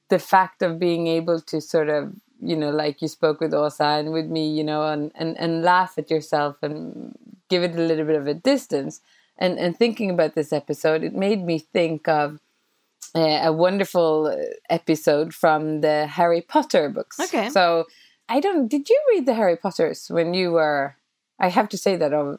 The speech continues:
Speaker 1: almost with, like, a British accent.
Speaker 2: <laughs>
Speaker 1: Harry Potter.
Speaker 2: I'm reading
Speaker 1: But
Speaker 2: Harry Potter.
Speaker 1: <laughs>
Speaker 2: Uh, when I was young, you mean? Or
Speaker 1: Did you read all of them?
Speaker 2: No.
Speaker 1: Yeah, because I kind of missed them. They came out later,
Speaker 2: Yeah,
Speaker 1: you
Speaker 2: even
Speaker 1: know,
Speaker 2: for
Speaker 1: too late
Speaker 2: me,
Speaker 1: for me to
Speaker 2: I would
Speaker 1: be, uh,
Speaker 2: say that they
Speaker 1: yeah,
Speaker 2: come out
Speaker 1: probably,
Speaker 2: later.
Speaker 1: right?
Speaker 2: So
Speaker 1: Yeah.
Speaker 2: now I'm waiting for Raph to,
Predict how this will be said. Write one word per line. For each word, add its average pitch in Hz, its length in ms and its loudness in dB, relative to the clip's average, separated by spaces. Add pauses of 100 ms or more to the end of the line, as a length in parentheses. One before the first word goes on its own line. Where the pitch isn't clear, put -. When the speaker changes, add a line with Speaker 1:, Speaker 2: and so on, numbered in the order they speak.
Speaker 1:
almost 165 320 0
with, 165 120 2
like, 175 260 0
a 190 40 -6
British 165 400 -6
accent. - 360 -12
Speaker 2:
<laughs> - 400 -4
Speaker 1:
Harry 330 200 2
Potter. 339 460 -6
Speaker 2:
I'm 330 120 -2
reading 311 240 2
Speaker 1:
But 202 80 -6
Speaker 2:
Harry 254 200 -2
Potter. 480 400 0 (340)
Speaker 1:
<laughs> - 80 -16
Speaker 2:
Uh, 262 160 2
when 269 160 2
I 254 100 2
was 233 200 -2
young, 214 380 0
you 190 160 -6
mean? 180 260 -6
Or 185 160 0
Speaker 1:
Did 254 180 0
you 339 120 2
read 370 200 0
all 170 140 2
of 156 100 0
them? 151 160 0
Speaker 2:
No. 247 400 2 (160)
Speaker 1:
Yeah, 302 100 2
because 302 240 2
I 339 160 4
kind 381 280 2
of 311 80 2
missed 311 300 0
them. 208 180 2
They 233 120 2
came 277 300 0
out 214 240 -2
later, 214 500 0
Speaker 2:
Yeah, 202 220 -4
Speaker 1:
you 139 120 -10
Speaker 2:
even 247 340 0
Speaker 1:
know, 262 40 0
Speaker 2:
for 240 200 -2
Speaker 1:
too 208 40 -2
late 196 180 0
Speaker 2:
me, 160 120 -8
Speaker 1:
for 180 80 -8
me 165 140 -4
to 180 80 -4
Speaker 2:
I 180 60 0
would 175 160 -4
Speaker 1:
be, 156 60 0
uh, 147 40 -2
Speaker 2:
say 165 220 -2
that 156 180 -10
they 220 60 2
Speaker 1:
yeah, 208 200 4
Speaker 2:
come 160 80 -6
out 147 160 -8
Speaker 1:
probably, 175 260 2
Speaker 2:
later. 151 240 0
Speaker 1:
right? 160 320 -2
Speaker 2:
So 214 120 0
Speaker 1:
Yeah. 226 60 2
Speaker 2:
now 247 280 4
I'm 208 200 0
waiting 185 380 -2
for 160 440 -4
Raph 160 480 -2
to, 143 300 -4